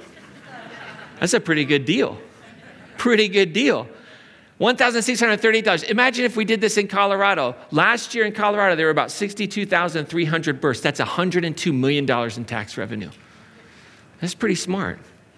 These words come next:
I say that to say that's what's going on here. People are living their lives. This is how things are funded, the temple. It, we can't just think of it as religion. This was, this was a tax. This was how they funded things, right? So, so you have to go and redeem the firstborn from service in the temple.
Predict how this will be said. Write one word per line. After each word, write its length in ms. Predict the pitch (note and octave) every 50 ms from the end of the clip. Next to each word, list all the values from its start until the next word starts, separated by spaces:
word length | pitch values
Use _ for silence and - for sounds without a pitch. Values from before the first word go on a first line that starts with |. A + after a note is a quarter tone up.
| - - - - - - - - -
I 40 | G#3
say 260 | G3 - - C4+ D4
that 140 | C#4+ C4 -
to 80 | G#3 F#3+
say 160 | - G3 F3
that's 280 | E3 E3 D#3 F3 F3+ -
what's 160 | G3+ F#3 -
going 300 | - E3+ D3 B2+ A#2 A2+
on 180 | G#2+ A#2 A#2
here. 140 | A2 G#2 -
People 300 | G2 - D#3+ D#3 - F#3+
are 40 | D#3+
living 300 | C3+ C3 C#3+ C3+ C#3 A#2+
their 140 | A#2 A#2 A2
lives. 400 | G#2 F#2+ G2 F#2+ F2+ - - -
This 180 | - C3+ C3 -
is 120 | D#3 D3
how 160 | - D3+ C3
things 280 | B2 - C#3+ C3 B2 -
are 60 | A#2
funded, 420 | A2 - - A2 G#2+ G2+ G#2 F2+ -
the 100 | A#2 A2
temple. 440 | - - A#2+ A#2 A2 - F#2 C2+ - -
It, 200 | B2+ A#2+ - C#3
we 120 | C3 B2+
can't 320 | - - D#3+ E3 D3 -
just 200 | - C#3 A#2+ -
think 180 | - D3+ C3+ A#2
of 120 | A#2+ G#2+
it 80 | A#2+ -
as 180 | F2 A2 G#2+ A2+
religion. 520 | A#2 A2+ A2+ B2+ C3 B2+ - A2+ G#2+ A2
This 180 | A#2 A#2 A#2 -
was, 180 | C#3+ C#3 - - - - - - - - - -
this 160 | - B2+ B2 -
was 140 | E3+ D3+
a 60 | F3+ D3+
tax. 600 | - - - C#3 C3+ G#2+ - - - - - -
This 180 | B2+ A#2+ -
was 140 | C#3+ C3+ -
how 200 | - C#3 C3+ C3+
they 120 | B2+ B2
funded 540 | A2+ - - E3+ F3 E3+ D#3+ C#3 B2+ A#2 -
things, 480 | - A#2 G#2 G2 F#2 F#2 - - - - - - - - - - - - - - - - - - - - _ _ _ - -
right? 260 | - - D#3+ F#3 - - - - - - _
So, 260 | - - F3 E3+ E3+ E3+
so 100 | - F#3
you 80 | F3+ F3+
have 140 | G3 F#3 F3+
to 60 | G3+
go 140 | G3 G#3 G#3
and 80 | G3
redeem 440 | F#3 F#3 D#3 E3+ G3+ A3+ B3+ B3+ B3+
the 80 | B3 A#3
firstborn 680 | A#3 A3 A3 G#3+ G#3 G#3 E3+ E3 D#3 D#3 D3 D3+ D#3
from 180 | D#3 - D#3
service 380 | C#3+ - - F#3+ F#3 F#3 F3 -
in 60 | F3
the 80 | E3+ D#3+
temple. 420 | - D#3+ D3+ D3+ - D#3 D#3 D3+